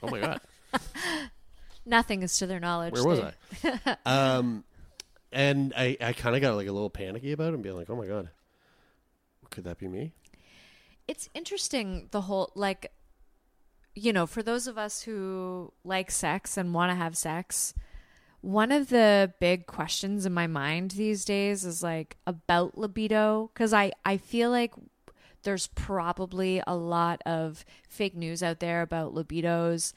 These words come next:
Speaker 2: bad, bad research, bad science about, like, what is, you know, 'cause everyone's trying to fix, in quote, like, sexual problems where they're like, you know,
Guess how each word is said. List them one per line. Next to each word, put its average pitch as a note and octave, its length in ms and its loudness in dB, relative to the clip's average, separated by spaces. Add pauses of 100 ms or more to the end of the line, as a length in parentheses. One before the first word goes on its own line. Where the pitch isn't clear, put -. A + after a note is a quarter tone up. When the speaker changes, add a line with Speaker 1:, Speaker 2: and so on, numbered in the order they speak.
(320)
Speaker 2:
bad, F3+ 320 4 (320)
bad F#3+ 280 2
research, F3+ 520 0
bad F3 260 4
science E3+ 480 0
about, E3 260 2
like, D#3 300 -2 (380)
what D#4+ 240 2
is, D4 260 0 (280)
you B3+ 120 0
know, F3+ 220 2
'cause B3 240 0 (140)
everyone's C#4 420 0
trying A#3 180 -2
to F#3+ 60 0
fix, - 840 2 (200)
in F#3+ 160 -4
quote, F3+ 400 4
like, D#3 280 -4 (200)
sexual G#3 600 -2
problems F3+ 640 0
where E3+ 140 2
they're D#3+ 180 0
like, A2 240 -6 (340)
you G3 120 -2
know, D#3+ 300 0